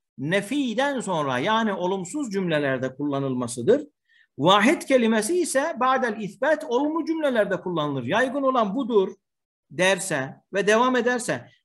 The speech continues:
فَكَيْفَ جَاءَ أَحَدٌ هُنَا بَعْدَ الْاِثْبَاتِ Yani kul huvallahu ehad olumlu cümle. E, Arap kelamında da yaygın olan kullanım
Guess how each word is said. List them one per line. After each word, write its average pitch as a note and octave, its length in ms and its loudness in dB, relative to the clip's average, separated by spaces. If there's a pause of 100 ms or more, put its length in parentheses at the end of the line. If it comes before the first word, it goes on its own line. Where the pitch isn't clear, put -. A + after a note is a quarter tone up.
(120)
فَكَيْفَ E4 340 0
جَاءَ A3+ 680 2 (240)
أَحَدٌ A3+ 340 0
هُنَا F#3+ 600 0
بَعْدَ G3 360 2
الْاِثْبَاتِ E3+ 560 -6 (340)
Yani G3 240 4
kul C4 160 4
huvallahu C4 720 6
ehad B3 340 0
olumlu D4+ 380 0
cümle. F#3+ 400 -4 (1400)
E, E3 60 -4
Arap G3 360 2
kelamında C4+ 600 2
da A3 320 2
yaygın A#3+ 360 0
olan A3 520 -2
kullanım B3 520 -2